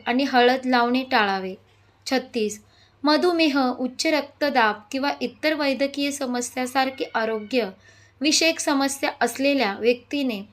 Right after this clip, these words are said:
उपवास करण्यापूर्वी डॉक्टरचा सल्ला घ्यावा. सदतीस, हा माहितीपूर्ण व्हिडिओ आवडला असेल तर माझ्या व्हिडिओला लाईक, शेअर आणि आपल्या योगेश्वर कृपा या चॅनलला सबस्क्राईब करा.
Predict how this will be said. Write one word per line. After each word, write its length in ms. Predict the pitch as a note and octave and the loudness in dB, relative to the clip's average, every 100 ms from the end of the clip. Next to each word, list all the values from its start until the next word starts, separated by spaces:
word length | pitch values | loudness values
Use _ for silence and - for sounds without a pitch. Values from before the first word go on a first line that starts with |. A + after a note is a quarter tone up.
| _ - | _ -8
उपवास 400 | A#3 A3+ D4 C#4+ | -8 -2 0 0
करण्यापूर्वी 760 | - C4+ B3+ C4 D4 C#4 A#3 G#3+ - - - _ | 0 0 2 0 -2 -2 -2 -4 -8 -20 -20 _
डॉक्टरचा 600 | C4 C#4 C#4 D#4+ D#4 D#4 | 4 4 4 0 0 0
सल्ला 420 | D#4 D#4 B3 C4 C#4+ | 0 0 2 4 2
घ्यावा. 320 | C4 F#3 F3+ G3+ _ _ _ _ _ | 0 -4 -6 -12 _ _ _ _ _
सदतीस, 600 | - B3+ A#3 A3 G#3 G3+ - _ - - | -4 -2 0 -2 -6 -8 -14 _ -20 -20
हा 200 | - E4+ | 2 6
माहितीपूर्ण 720 | G4 F4+ D#4 - D4+ C#4+ C#4 C#4 | 6 4 0 -2 -4 -2 -2 0
व्हिडिओ 480 | C4+ C4+ C#4 B3 G#3+ - | 0 0 0 0 0 -4
आवडला 380 | G#3 G#3+ A#3 A#3 | -4 -2 -2 0
असेल 360 | C4 B3+ C4 G3+ - - - - | -2 0 -2 -4 -8 -20 -12 -2
तर 100 | D4 | 2
माझ्या 400 | C4+ A3 G#3 C#4+ | 4 2 2 2
व्हिडिओला 560 | D4+ D4 D4 C#4+ A3+ G#3+ | 2 0 0 0 0 -2
लाईक, 440 | A3+ G#3+ B3 B3 | -2 0 -2 0
शेअर 360 | - C#4+ B3 G#3 - | 0 2 2 0 -6
आणि 220 | G#3+ A3+ B3+ | -8 -2 -2
आपल्या 260 | A#3+ C4+ | -2 -2
योगेश्वर 580 | B3+ G#3 F#3+ B3 - C#4+ | -2 -2 -2 -4 -2 -2
कृपा 440 | C#4+ D4+ B3+ G#3+ G#3+ - - - - | -2 -6 -4 -6 -8 -16 -20 -18 2
या 160 | B3+ D#4 | 4 4
चॅनलला 560 | D#4+ D4+ D4 C#4+ C#4+ | 2 0 0 0 -2
सबस्क्राईब 580 | C#4+ A#3+ - - C4+ C#4+ C#4+ | -2 -4 -4 -4 -2 -2 -4
करा. 240 | A#3+ G3+ | -6 -6